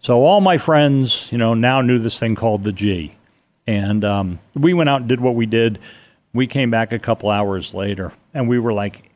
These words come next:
army ants going to a picnic, you know, parading from the driveway into the back door of the house, bags, beer, you know,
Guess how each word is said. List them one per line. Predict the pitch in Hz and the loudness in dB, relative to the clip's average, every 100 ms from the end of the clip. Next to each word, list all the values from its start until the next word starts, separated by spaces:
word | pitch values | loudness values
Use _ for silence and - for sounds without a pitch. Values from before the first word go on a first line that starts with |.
| _ _ _ - | _ _ _ -2
army | 147 143 120 107 | 0 2 2 -2
ants | 95 87 | -4 -6
going | - 113 113 | -2 0 2
to | 101 | 0
a | 87 | -4
picnic, | - 127 - 87 - | -6 -6 -6 -14 -10
you | 117 | -8
know, | 95 87 | -8 -10
parading | - 123 127 139 139 123 | -10 -4 -2 -2 -2 -4
from | 127 | -4
the | 110 | -6
driveway | 98 117 127 131 131 127 123 | -4 0 0 0 -2 -4 -4
into | 143 139 139 143 | 0 0 0 -2
the | 113 | -6
back | 104 113 107 | -4 -4 -6
door | 123 117 110 | -4 -2 -2
of | |
the | 98 | -4
house, | 90 117 104 104 - - _ _ _ _ _ _ | -6 -2 -2 -2 -8 -14 _ _ _ _ _ _
bags, | 117 110 117 107 98 | -8 -4 -4 -4 -8
beer, | - 110 104 104 104 101 104 | -12 -8 -4 -4 -2 -2 -4
you | 98 | -6
know, | 101 90 | -8 -8